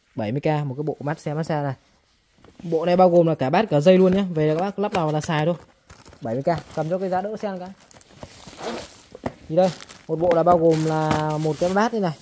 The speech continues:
một cái bát này, đấy, một cái bát. Và một cái, ờ, đoạn dây, dây của nó sẽ là dây inox nhé, dây inox, dây chống cặp chống rối. Đấy thì về các bác lắp đặt vào là xài thôi. Đây, dây nó đây.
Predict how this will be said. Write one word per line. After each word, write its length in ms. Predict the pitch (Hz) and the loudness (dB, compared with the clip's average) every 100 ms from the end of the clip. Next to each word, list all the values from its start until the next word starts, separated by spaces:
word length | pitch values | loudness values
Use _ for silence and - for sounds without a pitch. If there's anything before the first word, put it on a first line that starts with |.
| - - | -16 -12
một 60 | |
cái 80 | 147 | 0
bát 180 | 180 208 | 0 0
này, 100 | 175 - _ | -4 -12 _
đấy, 100 | 123 | -10
một 80 | 139 | -6
cái 60 | 156 | -4
bát. 160 | 180 190 _ - _ _ _ - | -4 -6 _ -20 _ _ _ -4
Và 360 | 143 143 147 | 0 2 0
một 200 | 151 147 - | 0 -2 0
cái, 240 | 147 202 | 0 2
ờ, 480 | 196 185 180 175 170 | 2 0 0 -2 0
đoạn 220 | 180 170 | 2 4
dây, 240 | 147 185 175 - | 6 6 6 0
dây 200 | 147 196 | 2 4
của 60 | 165 | 4
nó 100 | 170 | 2
sẽ 120 | 220 | 2
là 100 | 185 | 4
dây 120 | 185 | 6
inox 260 | 196 240 240 | 6 4 4
nhé, 140 | 226 214 175 | -4 -4 2
dây 120 | 196 | 4
inox, 200 | 208 226 | 4 2
dây 160 | 185 185 | 2 2
chống 160 | 185 | 2
cặp 140 | 196 - | 0 0
chống 100 | 170 | 0
rối. 200 | 165 233 - | 0 -2 -6
Đấy 100 | 160 | -2
thì 60 | 170 | 2
về 160 | 160 | 4
các 60 | 170 | 4
bác 160 | 190 | 2
lắp 100 | 214 214 | 0 0
đặt 100 | 160 | 0
vào 140 | 151 | 0
là 60 | 151 | -2
xài 240 | 165 151 | -2 0
thôi. 120 | 170 - - - - - - 147 | -2 -2 -6 -8 -18 -20 -16 -4
Đây, 180 | 160 147 | -4 -4
dây 240 | 147 165 | 0 2
nó 120 | 151 | 2
đây. 100 | 160 | 0